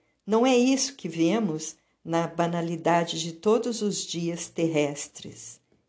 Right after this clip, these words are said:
É antes afirmação da imortalidade gloriosa com Jesus Cristo.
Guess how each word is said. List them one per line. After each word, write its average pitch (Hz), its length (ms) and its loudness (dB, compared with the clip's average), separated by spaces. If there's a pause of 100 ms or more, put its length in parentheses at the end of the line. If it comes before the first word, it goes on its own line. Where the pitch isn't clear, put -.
(160)
É 156 160 4
antes 185 640 0 (320)
afirmação 202 880 2
da 220 140 4
imortalidade 226 1040 0
gloriosa 196 800 -2
com 185 240 -10
Jesus 196 500 -4
Cristo. - 560 -18